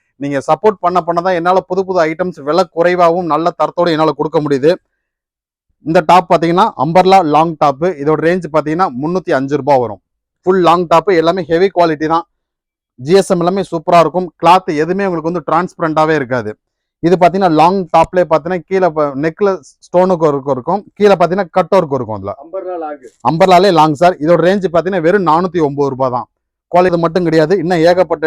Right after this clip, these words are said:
Speaker 1: டிசைன்ஸ், கலர்ஸ் எல்லாம் நிறைய இருக்கு. நம்மள்ட்ட எல்லா சைஸுமே நாங்க பண்ணிக்கிட்டு இருக்கோம். சைஸ் பாத்தீங்கன்னா எக்ஸ் எல், டபுள் எக்ஸ் எல். இதோட ரேஞ்ச் பாத்தீங்கன்னா முன்னூத்தி நாப்பத்தி ஒன்பது. அப்ப இது பாத்தீங்கன்னா சுடிதார் கட்டிங். இவ்வளவு நாள் அம்பர்லால பாத்தீங்கன்னா உங்களுக்கு வந்து நல்ல அகலமா இருந்துச்சு.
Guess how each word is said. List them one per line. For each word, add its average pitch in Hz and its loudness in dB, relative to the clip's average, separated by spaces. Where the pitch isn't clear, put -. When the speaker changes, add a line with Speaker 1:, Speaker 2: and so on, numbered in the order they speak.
Speaker 1:
டிசைன்ஸ், 170 -6
கலர்ஸ் 160 0
எல்லாம் 170 -2
நிறைய 165 0
இருக்கு. 160 -6
நம்மள்ட்ட 156 -4
எல்லா 175 0
சைஸுமே 185 -6
நாங்க 151 -6
பண்ணிக்கிட்டு 139 -6
இருக்கோம். 117 -10
சைஸ் 180 -2
பாத்தீங்கன்னா 170 0
எக்ஸ் 147 -4
எல், 185 0
டபுள் 156 0
எக்ஸ் 139 -6
எல். 196 -2
இதோட 151 -2
ரேஞ்ச் 180 -2
பாத்தீங்கன்னா 160 -2
முன்னூத்தி 190 -2
நாப்பத்தி 156 -2
ஒன்பது. 123 -4
அப்ப 180 -2
இது 165 0
பாத்தீங்கன்னா 165 0
சுடிதார் 180 0
கட்டிங். 165 -2
இவ்வளவு 156 0
நாள் 170 2
அம்பர்லால 170 0
பாத்தீங்கன்னா 160 -2
உங்களுக்கு 156 -4
வந்து 180 -8
நல்ல 156 -2
அகலமா 170 2
இருந்துச்சு. 139 -4